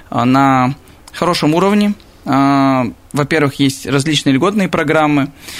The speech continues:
А, здесь отмечу, что программа семейной ипотеки, а, решением правительства продлена на две тысячи двадцать третий год. А, но программа с господдержкой, которая была запущена в апреле двадцатого года,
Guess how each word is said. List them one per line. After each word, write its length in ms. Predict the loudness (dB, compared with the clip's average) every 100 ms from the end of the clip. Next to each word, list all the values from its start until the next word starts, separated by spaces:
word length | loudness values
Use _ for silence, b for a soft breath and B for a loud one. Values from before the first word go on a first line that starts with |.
| B -6
А, 380 | -2 0 0
здесь 320 | 0 0 -2 -2
отмечу, 480 | -6 -2 -2 0 -2
что 160 | -4
программа 400 | -2 -2 0 0
семейной 460 | 0 0 0 2 2
ипотеки, 580 | 0 0 0 -2 -4 -8 -4
а, 300 | 0 0 -2 -6
решением 400 | -4 -2 2 2
правительства 500 | 2 0 0 -2 -2
продлена 640 | -2 -2 0 2 2 0 0
на 380 | 0 2 2 0
две 140 | 0
тысячи 280 | -2 -2 -2
двадцать 300 | -2 -2 -2
третий 300 | -2 -2 -2
год. 280 | -2 -2 -4 -12 -8
А, 440 | -2 0 0 -2 B B B B
но 280 | -2 0 0
программа 500 | 0 -2 0 0 0
с 40 | 0
господдержкой, 680 | -2 -2 0 0 0 -2
которая 260 | -4 0 2
была 180 | 2 0
запущена 460 | 0 -2 -2 0
в 80 | -2
апреле 340 | -2 0 0 0
двадцатого 540 | -2 -2 -2 0 -2
года, 440 | 0 0 0 -2